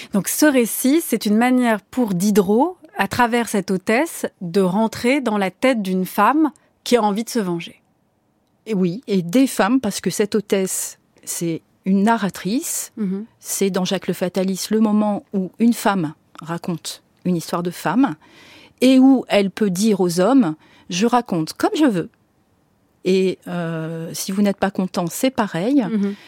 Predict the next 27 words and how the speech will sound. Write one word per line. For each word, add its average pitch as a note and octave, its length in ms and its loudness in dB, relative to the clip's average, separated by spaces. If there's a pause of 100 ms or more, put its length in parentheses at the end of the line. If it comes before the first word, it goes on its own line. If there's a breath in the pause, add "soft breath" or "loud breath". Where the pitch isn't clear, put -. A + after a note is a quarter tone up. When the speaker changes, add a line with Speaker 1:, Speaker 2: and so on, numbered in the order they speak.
(200 loud breath)
Speaker 2:
Euh, F3 200 0
moi, A3+ 180 4
cette C#4+ 180 0
histoire A#3 240 0
ne G3+ 80 4
me F3+ 120 0
fait C4 180 -2
pas G#3+ 120 2
peur. F#3 460 -2 (760 loud breath)
Et G#3+ 440 2
d'ailleurs, G3 420 4
je G#3 120 -2
comprends F3 320 -4
très - 200 -2
bien G#3+ 180 2
cette - 200 -6
femme, E3 400 -4 (340)
parce - 200 -8
que E3 100 -6
nous, G#3+ 240 4
quand G#3 240 -6
on E3+ 100 -2
aime, F3+ 340 0 (680)
on F#3 160 0
aime A3 160 4
d'une F3+ 160 -4
façon A#3 440 -2